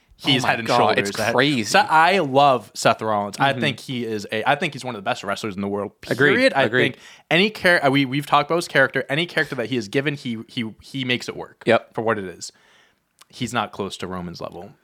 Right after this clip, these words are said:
Speaker 1: I think Roman
Speaker 2: Yeah.
Speaker 1: Reigns, it, like, and
Speaker 2: And he
Speaker 1: it's
Speaker 2: could
Speaker 1: booking,
Speaker 2: be, that's the thing.
Speaker 1: he could
Speaker 2: He
Speaker 1: be,
Speaker 2: could
Speaker 1: but
Speaker 2: be.
Speaker 1: booking is a
Speaker 2: Yeah.
Speaker 1: big reason. For, I mean, they've built Roman Reigns up like a god. He hasn't
Speaker 2: Mm-hmm.
Speaker 1: been pinned in three years.
Speaker 2: Mm-hmm.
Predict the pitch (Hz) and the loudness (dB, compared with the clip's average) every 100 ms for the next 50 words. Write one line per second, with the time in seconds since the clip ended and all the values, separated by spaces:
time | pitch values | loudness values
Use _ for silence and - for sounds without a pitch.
0 | _ 139 147 - 170 147 123 123 147 160 | _ 0 0 0 0 -2 -2 2 2 2
1 | 135 143 139 120 139 123 131 143 - 156 | 2 2 2 -2 -4 -4 -4 -6 -2 -2
2 | 143 127 - 185 - 254 175 165 175 170 | -2 -4 -2 -2 2 4 4 4 2 2
3 | - 139 190 147 254 143 120 208 127 170 | 0 2 2 2 2 2 2 0 2 0
4 | 165 175 160 143 127 104 135 131 127 123 | 2 0 0 -2 -2 0 -2 -2 -4 -4
5 | 120 113 113 113 110 _ 117 120 107 _ | -6 -8 -8 -8 -12 _ -6 -6 -6 _
6 | 123 107 107 107 101 104 101 98 98 - | -6 -4 -4 -6 -6 -8 -8 -6 -8 -10
7 | _ 95 - - _ - 156 254 131 107 | _ -8 -8 -20 _ -6 2 2 2 -2
8 | - 202 240 233 311 233 202 233 247 254 | 0 2 2 2 0 0 -4 -2 4 4
9 | 165 - 127 113 104 | 2 -4 -8 -8 -10